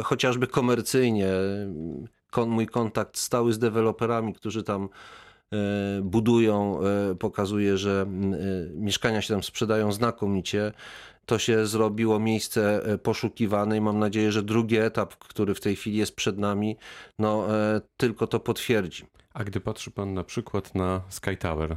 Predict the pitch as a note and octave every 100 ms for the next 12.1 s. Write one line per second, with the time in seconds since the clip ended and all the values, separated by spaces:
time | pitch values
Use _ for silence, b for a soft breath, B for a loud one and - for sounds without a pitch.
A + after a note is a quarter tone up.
0 | - - - G2 E2+ F2 E2+ D#2+ F2+ F2+
1 | F2+ - F2+ F#2 F2 F#2 F2+ F2+ F#2+ F#2
2 | F2+ - G2 F#2 - F#2 F#2 F2+ - F#2+
3 | F#2+ - G#2 G2+ G#2 C3+ - - _ _
4 | B B B B B B _ _ - G2+
5 | G2+ F#2+ _ _ _ B2 G#2+ D#3 C#3 B2+
6 | C3 C#3+ - C#3+ C3 A#2+ - B2 A2+ F#2+
7 | _ _ _ B2 A#2 - - A#2+ A2+ A2
8 | - A2 G#2+ B2+ B2 B2 A2 G#2+ B2+ B2
9 | A#2+ G#2 F2+ E2 G#2 A2 G#2+ G#2 G2 E2+
10 | F#2 A2 A2+ A2 - F#2+ - G#2+ - G#2
11 | G2 G2 - - A#2+ G#2 B2+ A#2 G#2 F#2
12 | E3